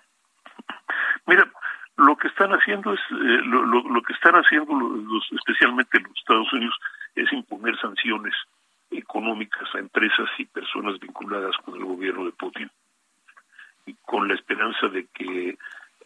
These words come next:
al, efectivamente al, al, al, les pudieran go-, estar golpeando sus intereses y en donde les duela.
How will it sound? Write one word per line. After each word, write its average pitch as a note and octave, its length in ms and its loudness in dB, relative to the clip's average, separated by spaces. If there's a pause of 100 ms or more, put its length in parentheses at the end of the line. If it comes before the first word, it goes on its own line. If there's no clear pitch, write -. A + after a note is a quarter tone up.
(300)
al, G2+ 500 2
efectivamente A2 840 0
al, F#2+ 160 -4
al, B2+ 240 -4 (280)
al, G#2+ 720 -2
les G2+ 180 -4 (320)
pudieran A2 480 0
go-, G2+ 140 -2
estar - 220 -4
golpeando A2 520 0
sus - 220 -4
intereses A2 500 0 (760)
y A2 180 -4
en G#2+ 100 -10
donde F#2+ 220 -4
les G2 200 -6
duela. F#2+ 320 -4